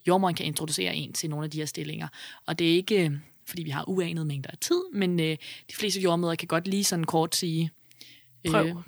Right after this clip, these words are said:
Speaker 1: "Prøv at gøre sådan og sådan og
Speaker 2: Ja.
Speaker 1: sådan, og så se, om ikke det hjælper." Øh, er man ikke klar over, hvad det her rebozo, vi snakker om, er, så er det, øhm,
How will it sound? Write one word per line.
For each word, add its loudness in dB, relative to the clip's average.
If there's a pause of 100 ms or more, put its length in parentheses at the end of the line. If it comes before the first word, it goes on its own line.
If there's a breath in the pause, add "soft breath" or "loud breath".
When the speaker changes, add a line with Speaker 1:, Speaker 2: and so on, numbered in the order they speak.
(100)
Speaker 1:
"Prøv 6
at 4
gøre 2
sådan 2
og -2
sådan -4
og -2
Speaker 2:
Ja. 0
Speaker 1:
sådan, 0
og -2
så 2
se, 0
om 2
ikke -4
det -2
hjælper." -6 (540 loud breath)
Øh, -2 (420)
er 4
man 0
ikke 0
klar 8
over, 8
hvad 4
det 6
her 6
rebozo, 4
vi 0
snakker 4
om, 2
er, 4
så 0
er 2
det, -2
øhm, 0